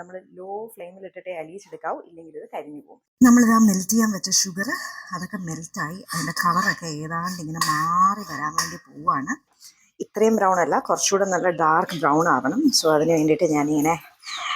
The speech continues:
ഇളക്കി കൊടുത്തുകൊണ്ടിരിക്കുകയാണ്. ഈ ഷുഗർ മെൽറ്റ് ആവുന്ന കളർ അനുസരിച്ചിരിക്കും നമ്മുടെ പായസത്തിൻ്റെ കളർ എങ്ങനെ വരണം എന്നുള്ളത്. അപ്പോൾ ദാ നമ്മുടെ കാരമലൈസ് ആയിട്ട് ദാ നല്ല ബ്രൗൺ കളറായിട്ട് വന്നിട്ടുണ്ട്.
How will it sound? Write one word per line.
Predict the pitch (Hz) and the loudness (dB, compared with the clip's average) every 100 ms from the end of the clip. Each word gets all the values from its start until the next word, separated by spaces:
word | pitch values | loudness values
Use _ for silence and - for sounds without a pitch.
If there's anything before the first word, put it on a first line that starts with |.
| - | -2
ഇളക്കി | 185 180 - | 0 4 2
കൊടുത്തുകൊണ്ടിരിക്കുകയാണ്. | 175 143 170 170 147 143 143 151 101 202 285 - - - 247 | 2 2 2 4 2 2 2 2 4 2 0 -6 -20 2 4
ഈ | |
ഷുഗർ | - 226 220 254 247 | 6 6 6 6 4
മെൽറ്റ് | 202 202 233 | 2 2 4
ആവുന്ന | 208 202 226 254 - - | 4 2 0 0 -6 -2
കളർ | 202 196 226 | 2 4 2
അനുസരിച്ചിരിക്കും | 190 226 190 208 170 185 269 - _ _ _ | 0 0 2 0 0 0 0 -4 _ _ _
നമ്മുടെ | 180 170 185 170 | -2 0 0 2
പായസത്തിൻ്റെ | 156 175 - 185 180 202 208 262 - | 2 2 0 -4 -2 -2 2 2 4
കളർ | 180 160 180 - | 2 4 2 0
എങ്ങനെ | 165 175 | -2 2
വരണം | 175 156 151 | 4 4 4
എന്നുള്ളത്. | 165 160 143 165 - - - - - | 2 4 4 4 0 -2 0 0 -4
അപ്പോൾ | - 247 | 0 4
ദാ | 240 226 - - - 202 | 6 4 2 0 -2 -2
നമ്മുടെ | 190 180 175 180 - _ - | -2 2 2 2 -2 _ -4
കാരമലൈസ് | 185 175 180 175 180 175 | 0 2 2 2 4 4
ആയിട്ട് | 165 160 160 | 2 0 -2
ദാ | 156 - - | -4 -4 -2
നല്ല | 156 151 160 165 170 - - - - | 0 0 0 0 0 -2 -20 -16 -2
ബ്രൗൺ | 170 160 170 175 190 190 165 | 4 6 6 4 2 0 2
കളറായിട്ട് | 147 156 139 - 359 - - - - | 2 2 2 2 0 -2 -16 -16 -2
വന്നിട്ടുണ്ട്. | 156 147 175 180 143 131 | 2 4 2 2 0 2